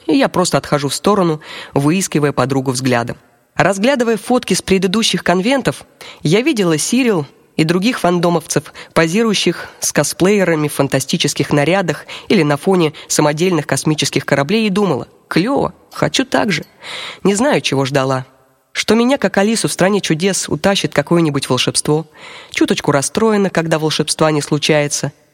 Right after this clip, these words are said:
А потом вспоминаю: в реальном мире его не бывает. Есть огромный спорткомплекс, пропитанный естественным для него запахом бетона и пыли. Оглушенный попсовой музыкой и веселой болтовней, я чувствую себя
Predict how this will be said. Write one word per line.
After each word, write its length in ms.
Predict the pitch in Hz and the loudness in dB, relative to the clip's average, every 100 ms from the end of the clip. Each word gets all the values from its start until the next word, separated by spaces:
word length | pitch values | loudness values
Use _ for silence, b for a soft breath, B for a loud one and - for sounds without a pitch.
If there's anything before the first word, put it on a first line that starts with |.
| _ | _
А 80 | - | -2
потом 260 | 214 262 285 | 0 0 -2
вспоминаю: 580 | - 233 190 139 123 - _ _ _ - | 2 2 2 0 -2 -12 _ _ _ -4
в 120 | 143 | 0
реальном 440 | 208 294 254 233 | 2 2 2 2
мире 200 | 247 247 | 0 2
его 180 | 202 214 | 0 2
не 80 | 226 | 0
бывает. 520 | 202 208 220 135 - _ _ b 160 | 0 0 -2 -4 -8 _ _ b 0
Есть 280 | 240 - - | 0 0 -2
огромный 500 | 196 196 294 254 233 | 0 2 2 2 -2
спорткомплекс, 1040 | - _ 180 - - 240 220 196 - - B B B | -6 _ -2 0 0 0 2 -2 -4 -8 B B B
пропитанный 640 | - 170 262 247 214 190 170 | 0 2 0 0 2 2 0
естественным 840 | 156 - - 233 - 202 190 185 | -2 -2 0 0 2 2 2 2
для 100 | 147 | 2
него 220 | 139 139 | 0 0
запахом 480 | 139 143 143 - 135 | 2 0 0 -2 0
бетона 380 | 127 - 185 180 | 0 0 2 2
и 140 | - | 0
пыли. 380 | 147 - 131 131 - - B B - | -4 0 0 -2 -10 -16 B B -4
Оглушенный 580 | 156 196 202 294 262 208 | -2 -2 2 2 2 0
попсовой 460 | 180 - 240 196 | -2 0 2 4
музыкой 640 | 180 220 190 190 165 151 139 | 2 2 0 0 0 0 -2
и 100 | 156 | -2
веселой 420 | 147 156 - 208 160 | 0 0 0 2 2
болтовней, 640 | 139 143 147 180 202 170 B B B | 0 0 2 2 0 -2 B B B
я 140 | 165 214 | 0 2
чувствую 360 | 262 294 233 208 | 0 0 0 0
себя 440 | - 196 233 | 0 2 0